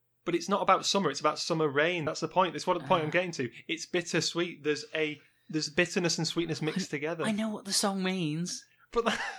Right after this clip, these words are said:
Speaker 1: <laughs> but that's what I'm not, I'm saying that it's not trying to sound summery, right? And I always forget there's a distorted guitar later on in this, which I think,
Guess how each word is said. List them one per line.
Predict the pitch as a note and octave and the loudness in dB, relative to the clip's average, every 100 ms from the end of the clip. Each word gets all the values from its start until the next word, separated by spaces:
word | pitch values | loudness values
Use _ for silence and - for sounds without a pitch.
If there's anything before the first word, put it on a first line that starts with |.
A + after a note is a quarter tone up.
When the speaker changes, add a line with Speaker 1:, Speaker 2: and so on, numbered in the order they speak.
| - | -14
Speaker 1:
<laughs> | _ - C4 - | _ -18 -18 -8
but | G#3 | 0
that's | G#3+ A3 | 2 0
what | - G3 | 0 -2
I'm | F#3 | 0
not, | G#3+ - - | -2 -4 -6
I'm | E3 | -2
saying | F#3+ | 0
that | F3+ | 0
it's | E3+ | -2
not | E3+ E3+ | -2 -2
trying | - E3+ G3 | 2 4 4
to | G#3 | 0
sound | - E3 C#3+ | 0 0 0
summery, | - C3+ C3+ - - | -2 -6 -8 -14 -12
right? | C#3+ D#3+ - _ - _ | -6 -6 -8 _ -20 _
And | D#3 D#3+ D#3+ - _ _ | -2 0 0 -6 _ _
I | - | 6
always | G#3+ A#3 | 6 6
forget | - G#3 - | 2 0 0
there's | D#3+ | 0
a | D3+ | -2
distorted | D3+ D3+ F3+ F3 F3 D#3 | -2 0 6 6 6 -4
guitar | C3+ - E3 F#3 | -10 0 0 2
later | C#3+ C3+ | 0 0
on | C3+ B2+ | -2 -2
in | |
this, | B2+ - - - _ _ _ | -8 -10 -12 -14 _ _ _
which | D#3 D#3+ - | -4 -4 -2
I | D3+ | -2
think, | E3+ E3+ | -2 -4